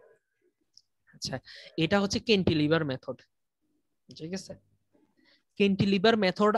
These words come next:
আরেকটা বলি, portal method আর cantilever মেথডের পার্থক্য হইতেছে যে portal, মানে, portal মেথডে কলামগুলার area দেওয়া থাকে না,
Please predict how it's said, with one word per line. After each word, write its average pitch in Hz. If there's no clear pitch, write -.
আরেকটা 175
বলি, 180
portal 185
method 202
আর 214
cantilever 170
মেথডের 180
পার্থক্য 190
হইতেছে 214
যে 254
portal, 175
মানে, 156
portal 175
মেথডে 196
কলামগুলার 175
area 190
দেওয়া 180
থাকে 135
না, 127